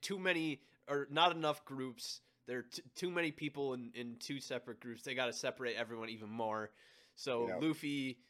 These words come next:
Speaker 1: uh, gets stranded with the Sunny while everyone else flies to various parts of Wano, you know.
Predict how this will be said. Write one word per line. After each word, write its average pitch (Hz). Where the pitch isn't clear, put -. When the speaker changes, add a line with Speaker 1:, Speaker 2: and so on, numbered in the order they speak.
Speaker 1:
uh, 117
gets 123
stranded 127
with 117
the 127
Sunny 123
while 117
everyone 117
else 113
flies 110
to 110
various 107
parts 107
of 101
Wano, 104
you 101
know. 101